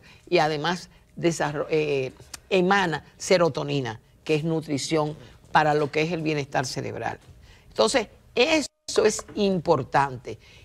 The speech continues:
que la persona se desintoxique. Una vez se desintoxica, me llama la señora, "Ay, doctora, qué bien está mi esposo".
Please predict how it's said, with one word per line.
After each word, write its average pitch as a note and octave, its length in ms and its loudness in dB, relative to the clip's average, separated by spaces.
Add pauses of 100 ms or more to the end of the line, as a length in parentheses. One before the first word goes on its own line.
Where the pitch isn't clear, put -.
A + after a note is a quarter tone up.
(160)
que G3 160 4
la F3 200 2
persona F#3 400 -2
se G3 200 2
desintoxique. D3 920 -2 (260)
Una D#4+ 320 4
vez - 180 2
se C#4+ 100 6
desintoxica, F#3+ 880 0 (240)
me F3 180 -2
llama F3 260 2
la C3 100 2
señora, C3 480 -4 (360)
"Ay, F#3+ 340 0
doctora, C#3 760 -4 (300)
qué F#3 280 -2
bien D#3+ 540 2
está D3+ 500 -2
mi D3+ 140 -4
esposo". C3+ 600 -4